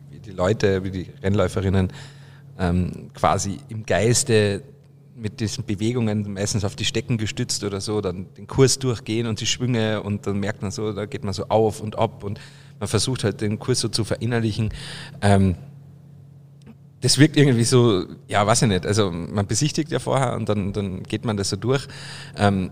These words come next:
aber ich denk mir einfach, ich war ja da ja irgendwie so von der, weiß ich nicht, aufgeregt vielleicht einfach vor dem Rennen, dass man sich das noch so verinnerlicht, aber wie wichtig ist das, also wie wichtig muss man das einschätzen jetzt an?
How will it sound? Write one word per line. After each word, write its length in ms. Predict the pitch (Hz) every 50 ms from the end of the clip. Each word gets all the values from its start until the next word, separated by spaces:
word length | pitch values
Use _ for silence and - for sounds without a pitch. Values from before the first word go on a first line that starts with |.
| - - -
aber 240 | - 104 104 - -
ich 60 | 113 110
denk 180 | 107 113 -
mir 120 | - 87 -
einfach, 360 | 104 101 - 107 101 - - -
ich 100 | 95 95
war 140 | 95 92 101
ja 80 | 113 123
da 180 | - 101 98
ja 200 | 95 92 92 87 -
irgendwie 500 | - 120 113 113 - 104 104 101 92 82 -
so 540 | - - - - 120 117 135 135 117 98 - - - - - - - - - - - - - - - - - - - - - - -
von 180 | - - 120 107
der, 380 | 104 98 98 87 82 - - - - - - - - - -
weiß 140 | - 107 104
ich 80 | 117 92
nicht, 180 | 87 85 - - - - - - - - - - - - - - - - - - - - - - - - - - - - - - - - - - - - - - - - - - - - - - - - - - - - - - - - -
aufgeregt 560 | - 107 139 - - - 147 143 147 151 143 -
vielleicht 460 | - 139 120 110 113 135 131 - -
einfach 220 | 120 110 127 113
vor 140 | - 127 113
dem 60 | 110
Rennen, 280 | 98 101 110 131 131 120
dass 140 | 110 - -
man 80 | 104
sich 160 | - 120 110
das 140 | - 107 104
noch 100 | 107 98
so 120 | - - 117
verinnerlicht, 480 | - - - 113 127 135 135 120 -
aber 180 | 113 107 107 107
wie 120 | 131 143
wichtig 320 | 139 156 - - 156 - -
ist 160 | 101 - -
das, 140 | 92 87 101
also 180 | 101 110 107
wie 120 | 113 120 123
wichtig 240 | 135 135 - 139 120
muss 160 | 127 123 -
man 100 | 120 113
das 120 | 107 98
einschätzen 520 | - - 123 127 - - 98 - - 104 90
jetzt 180 | 82 85 - 90
an? 160 | 82 80